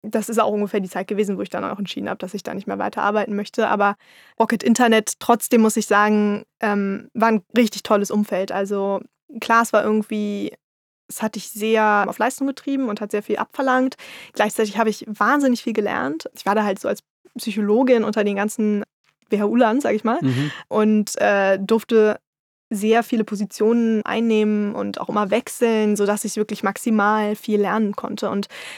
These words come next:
Speaker 1: das war für mich perfekt, weil ich in der Zeit sowieso darüber schon die ganze Zeit nachgedacht hab, mein eigenes Unternehmen zu gründen.
Speaker 2: Mhm.
Speaker 1: Und deswegen, ja, also bin ich unterm Strich, muss ich sagen, schon auch dankbar, weil ich wirklich wahnsinnig viel gelernt hab.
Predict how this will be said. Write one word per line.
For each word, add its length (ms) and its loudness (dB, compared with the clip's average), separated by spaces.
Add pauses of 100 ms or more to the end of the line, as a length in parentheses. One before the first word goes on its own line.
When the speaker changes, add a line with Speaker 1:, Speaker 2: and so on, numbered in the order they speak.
Speaker 1:
das 160 0
war 100 2
für 140 2
mich 460 4 (400)
perfekt, 480 0
weil 120 4
ich 240 -6
in 100 -2
der 120 2
Zeit 200 0
sowieso 340 2
darüber 460 4
schon 140 -2
die 40 2
ganze 180 0
Zeit 100 -2
nachgedacht 480 0
hab, 100 -2
mein 140 -2
eigenes 240 -4
Unternehmen 340 -2
zu 140 -6
gründen. 300 0
Speaker 2:
Mhm. 40 0
Speaker 1:
Und 120 -2
deswegen, 440 -4 (380)
ja, 240 -2 (320)
also 480 -2
bin 120 4
ich 300 -2
unterm 220 2
Strich, 200 0
muss 120 2
ich 100 -4
sagen, 200 0
schon 140 -2
auch 120 -2
dankbar, 340 -2
weil 80 0
ich 80 -8
wirklich 300 -6
wahnsinnig 340 -2
viel 80 -8
gelernt 300 -4
hab. 100 -6